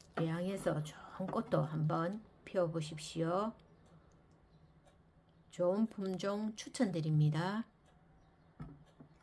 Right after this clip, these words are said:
입변 삼 반 뿌리입니다.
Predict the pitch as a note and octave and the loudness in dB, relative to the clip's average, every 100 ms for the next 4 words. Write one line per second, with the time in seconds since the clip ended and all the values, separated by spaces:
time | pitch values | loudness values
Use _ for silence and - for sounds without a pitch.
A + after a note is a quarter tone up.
0 | - - - - - - - - - - | -20 -20 -20 -20 -20 -20 -20 -20 -20 -20
1 | _ - - - _ - - - - - | _ -20 -20 -20 _ -20 -20 -20 -20 -20
2 | _ _ _ - - - - - - B3 | _ _ _ -20 -20 -14 -14 -10 -6 -4
3 | - A#3+ A#3+ A#3+ A#3 A#3 A3+ A#3 A#3+ A#3+ | 2 4 6 4 2 2 2 4 4 2
4 | - B3 G#3+ F#3+ F#3 F3+ F3+ G3 A#3 | 4 2 4 2 2 4 6 6 4